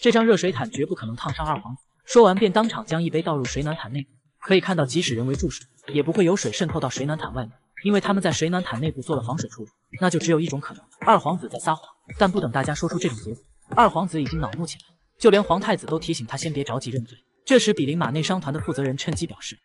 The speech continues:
：“那我们的水暖毯应该也是这种情况。”却被皇太子打断：“不能这么认为，因为比林马内的水暖毯我自己没使用过就送给三皇子了。”而当天晚上，三皇子就遭遇了事故。在打开比林马内的热水塔后，可以清楚地看到是产品本身的问题。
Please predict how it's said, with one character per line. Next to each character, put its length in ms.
：“那 100
我 80
们 100
的 60
水 160
暖 140
毯 180
应 80
该 120
也 100
是 100
这 100
种 100
情 160
况。” 120
却 140
被 80
皇 180
太 120
子 120
打 80
断 100
：“不 80
能 100
这 120
么 80
认 120
为， 80
因 120
为 80
比 140
林 100
马 160
内 120
的 80
水 160
暖 120
毯 180
我 100
自 140
己 80
没 120
使 140
用 100
过 140
就 80
送 140
给 100
三 160
皇 160
子 60
了。” 60
而 80
当 140
天 120
晚 120
上， 140
三 180
皇 180
子 160
就 80
遭 180
遇 80
了 60
事 180
故。 60
在 120
打 120
开 140
比 120
林 120
马 160
内 120
的 80
热 100
水 140
塔 100
后， 120
可 100
以 80
清 180
楚 100
地 60
看 160
到 100
是 120
产 180
品 140
本 160
身 140
的 40
问 140
题。 60